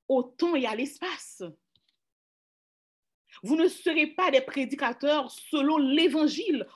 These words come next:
aussi longtemps que vous ne montrerez pas un vif intérêt pour l'œuvre missionnaire médicale,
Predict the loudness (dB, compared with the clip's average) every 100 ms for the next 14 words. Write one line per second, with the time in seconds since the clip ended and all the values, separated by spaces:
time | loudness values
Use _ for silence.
0 | _ 2 2 -4 2 4 4 0 0 -2
1 | -2 _ _ _ 0 0 2 0 0 -2
2 | -4 -6 -6 -10 -10 -12 _ -14 -12 -10
3 | -12 -12 -12 -12 -12 0 0 2 -2 -2
4 | -6 -10 _ -8 -6 -2 -2 -2 -6 -8
5 | -6 -6 -6 -10 -10 -12 -10 -8 -8 -8
6 | -12 -10 -8 -8 -12